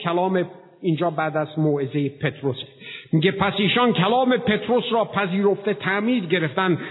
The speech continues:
و در همان روز سه هزار نفر به ایشان پیوستند."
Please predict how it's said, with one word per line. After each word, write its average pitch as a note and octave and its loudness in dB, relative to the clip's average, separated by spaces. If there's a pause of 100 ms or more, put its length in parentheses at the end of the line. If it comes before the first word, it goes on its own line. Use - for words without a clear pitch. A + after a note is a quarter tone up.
(120)
و F#3 2
در G3 0
همان D#4+ 2
روز C4 2 (240)
سه E4 2
هزار F#3+ 2
نفر C#3+ 0 (540)
به D3 0
ایشان B2 -4
پیوستند." G2+ -18